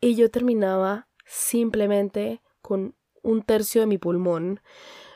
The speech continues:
<laughs> Y era demasiado duro. Entonces, también era este, este tema como de luchar contra el machismo que existe en el trabajo de bar.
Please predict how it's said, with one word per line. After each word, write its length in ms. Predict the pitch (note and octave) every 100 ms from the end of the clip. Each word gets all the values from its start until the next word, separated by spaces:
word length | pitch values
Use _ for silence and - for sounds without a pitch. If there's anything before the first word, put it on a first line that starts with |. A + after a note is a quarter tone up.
| _
<laughs> 400 | C4+ D4 - - _ _ _
Y 100 | -
era 220 | - -
demasiado 920 | G#3+ - - B3+ - - A3+ A3 A3+ G#3+ -
duro. 520 | C4 B3+ A3 F#3+ F#3+ _ - - - - - - _
Entonces, 840 | A#3 G#3+ A3+ A3+ G#3+ B3 B3 B3+
también 340 | - A#3 A#3+ B3
era 140 | C4
este, 420 | C4+ - C#4 C#4 -
este 240 | A#3 -
tema 340 | B3+ B3+ B3 B3+
como 500 | B3+ A3+ G3+ F#3+ - _ _ _ _ _ _ - - _
de 500 | G3 G3 A3 G#3+ - _ _ _ -
luchar 540 | A3+ G#3+ - B3+ B3
contra 300 | B3+ B3 A#3+
el 60 | A3
machismo 720 | F#3 - A3+ G3+ G#3+ G3 G#3
que 100 | G3+
existe 580 | - - G#3+ - - G#3
en 100 | G3+
el 100 | F#3+
trabajo 360 | F3+ F3+ F#3
de 100 | G3
bar. 240 | E3+ E3+